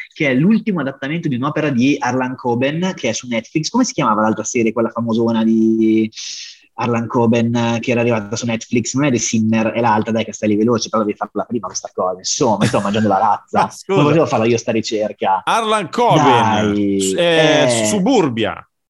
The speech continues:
Speaker 2: Suburbia Killer.
Speaker 1: No. No, eh sì, però era diverso. Aspetta, vai, parla tu, parla tu che
Speaker 2: Era
Speaker 1: c'è
Speaker 2: The
Speaker 1: qui.
Speaker 2: Innocent.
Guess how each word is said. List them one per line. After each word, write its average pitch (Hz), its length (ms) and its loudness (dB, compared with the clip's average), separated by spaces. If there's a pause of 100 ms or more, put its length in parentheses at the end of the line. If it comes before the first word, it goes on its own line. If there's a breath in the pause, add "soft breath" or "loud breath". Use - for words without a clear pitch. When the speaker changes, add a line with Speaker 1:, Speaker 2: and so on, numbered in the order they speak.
(400)
Speaker 2:
Suburbia 160 440 -4
Killer. 87 420 -6
Speaker 1:
No. - 320 -6 (460)
No, 104 560 0
eh 160 180 2
sì, 151 180 2
però 135 160 2
era 139 180 4
diverso. 120 320 0
Aspetta, 123 260 -2
vai, 139 200 0
parla 151 240 -2
tu, 107 100 -6
parla 135 160 -4
tu 143 80 -6
che 143 80 -2
Speaker 2:
Era 185 120 2
Speaker 1:
c'è 180 80 0
Speaker 2:
The 185 40 2
Speaker 1:
qui. 233 120 2
Speaker 2:
Innocent. 120 640 -4